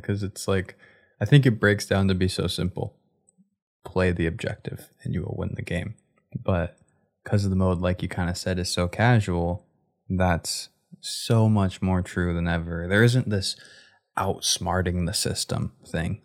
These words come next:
that kinda comes with a lot of other objective-based modes of, like, "Hey, let's hold this point and this point because the A C cap is better than the A B cap." It's not really like that in c-, Control. You go where you're told,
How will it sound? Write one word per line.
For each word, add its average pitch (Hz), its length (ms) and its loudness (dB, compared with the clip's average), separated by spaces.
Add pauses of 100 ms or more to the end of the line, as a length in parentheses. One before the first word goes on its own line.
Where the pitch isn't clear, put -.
that 92 180 -2
kinda 90 260 -2
comes 87 380 -2
with 87 140 -6
a 90 40 2
lot 85 260 2
of 85 100 -2
other 85 280 0
objective-based 87 840 -4
modes 87 380 -4
of, 85 200 -4
like, 87 280 -4 (420)
"Hey, 113 300 4
let's 110 240 2
hold 107 380 0
this 101 200 0
point 101 400 0
and 127 180 4
this 175 140 4
point 104 380 2 (260)
because 104 420 2 (240)
the 110 200 0
A 107 180 4
C 107 320 0
cap 90 540 -6
is 98 140 -4
better 87 280 -2
than 87 240 -2
the 82 120 -2
A 87 200 -2
B 82 260 -6
cap." - 460 -8 (340)
It's - 420 -6
not 123 200 4
really 143 160 2
like 185 240 2
that - 200 -4
in 87 420 -4 (260)
c-, - 80 -16 (160)
Control. 92 460 -4
You 104 160 2
go 98 440 0
where 92 200 0
you're 87 160 0
told, 87 500 -4